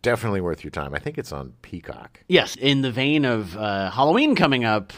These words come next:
Speaker 2: I watched the first three Psycho movies.
Speaker 1: Oh, nice.
Speaker 2: I will say, Psycho Two had Robert Loggia in it.
Speaker 1: Robert Loggia.
Speaker 2: Uh, which I was so, I didn't realize. Uh, it, apparently,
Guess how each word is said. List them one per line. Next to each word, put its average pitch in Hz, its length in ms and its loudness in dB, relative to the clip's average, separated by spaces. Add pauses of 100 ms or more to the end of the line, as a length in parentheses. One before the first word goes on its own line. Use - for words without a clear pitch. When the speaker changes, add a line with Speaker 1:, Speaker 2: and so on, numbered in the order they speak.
(160)
Speaker 2:
I 101 360 -2
watched 107 720 -6
the 110 100 -6
first 117 340 -8
three 131 200 -2
Psycho 160 500 6
movies. 110 680 -2
Speaker 1:
Oh, 202 100 -2
nice. 269 360 -2 (240)
Speaker 2:
I 131 80 2
will 175 160 6
say, 107 500 -2 (120)
Psycho 127 360 -2
Two 220 540 6 (220)
had 117 340 0
Robert 104 400 -2
Loggia 120 340 -2
in 80 100 -10
it. - 280 -14 (200)
Speaker 1:
Robert 113 420 2
Loggia. 90 380 -2
Speaker 2:
Uh, 95 560 -2
which 104 180 -8
I 110 60 -4
was 104 160 -8
so, 120 180 -4
I 107 140 -4
didn't 123 180 -4
realize. 107 680 -2
Uh, 92 280 -6 (100)
it, - 260 -18 (760)
apparently, 117 840 0